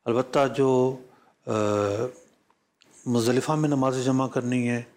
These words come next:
تو وہاں یہ ہے کہ ہر ایک نے اپنی نماز ادا کرنی ہوتی ہیں، تو وہاں اس کو ملایا جائے گا۔ مزدلفہ کے اندر مغرب کی نماز عشاء کے وقت میں پڑھنی ہے، آ، مغرب اور عشاء ملانی ہے، اس کو تو ملایا جائے گا۔ یہاں یہ ہے کہ اس کو لکھا ہوا کتابوں میں،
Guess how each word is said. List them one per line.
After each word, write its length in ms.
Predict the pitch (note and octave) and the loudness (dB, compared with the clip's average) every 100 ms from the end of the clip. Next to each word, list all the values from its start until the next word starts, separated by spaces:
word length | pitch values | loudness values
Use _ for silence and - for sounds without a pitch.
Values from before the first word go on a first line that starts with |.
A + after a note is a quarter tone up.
| _ _ _ _ _ | _ _ _ _ _
تو 100 | A2+ | -6
وہاں 360 | G#2+ G#2+ D3 D#3 | -4 -2 0 0
یہ 160 | B2+ | 0
ہے 120 | A#2 A#2 | 0 0
کہ 240 | - G#2+ G#2 - _ _ _ - | -2 -4 -6 -12 _ _ _ -4
ہر 80 | A#2+ | -2
ایک 200 | A#2 A#2+ | -2 -2
نے 80 | |
اپنی 240 | A2 - C3+ | -6 -4 0
نماز 300 | C#3 C3 B2+ | 2 2 2
ادا 180 | B2+ B2+ | 0 0
کرنی 280 | C3 B2 | -2 -2
ہوتی 320 | A#2+ G#2+ A#2 A2+ | -2 -4 -6 -6
ہیں، 80 | A#2 - _ _ _ | -8 -16 _ _ _
تو 120 | A#2 | -6
وہاں 220 | A2+ C3 | -2 0
اس 160 | C#3 - | -2 -4
کو 100 | C#3 | -2
ملایا 300 | A2+ G2+ F#2+ | 0 0 0
جائے 260 | G#2+ G#2+ A2 | -4 -8 -8
گا۔ 80 | C3 - _ - | -12 -16 _ -6
مزدلفہ 460 | A#2+ A2+ B2 C3+ D#3+ D3+ | -2 0 2 2 0 0
کے 60 | |
اندر 280 | C#3 C3 C#3 C3 | 0 0 0 -2
مغرب 320 | A#2+ B2 C#3+ | 0 2 2
کی 80 | - | 2
نماز 380 | C#3 A#2+ A#2+ A#2+ | 2 2 2 0
عشاء 200 | C#3 - | -2 0
کے 80 | C#3 | 0
وقت 240 | B2+ - | 0 -2
میں 80 | C#3 | -6
پڑھنی 420 | - A#2 A#2+ A#2 | -2 -2 0 -2
ہے، 60 | A#2 - - - _ _ - | -4 -8 -20 -20 _ _ -8
آ، 180 | A2+ G#2 | -4 -2
مغرب 340 | G#2+ A2+ A#2+ B2 | -2 0 2 2
اور 80 | A#2+ | 0
عشاء 200 | - C#3 | -2 -2
ملانی 460 | B2+ A#2 A#2 A#2 | 0 0 -2 -4
ہے، 80 | A#2 - - _ - | -6 -10 -20 _ -14
اس 100 | - | -8
کو 100 | C#3+ | -4
تو 100 | C3+ | 0
ملایا 260 | A2+ C3+ | 2 2
جائے 240 | B2+ A2+ A2 | 4 2 0
گا۔ 80 | D3 - _ _ - - - - | -4 -8 _ _ -20 -20 -20 -8
یہاں 300 | G2+ A#2+ D3+ | -2 0 2
یہ 140 | A#2 | 2
ہے 80 | G#2 | 0
کہ 100 | A2+ | -2
اس 120 | G2 | -8
کو 160 | - E3 - _ _ _ _ - | -8 -8 -10 _ _ _ _ -8
لکھا 200 | C3+ E3+ | -2 0
ہوا 100 | D3+ | 0
کتابوں 380 | C#3 A#2+ A2 | 0 -2 -2
میں، 140 | A#2 | -4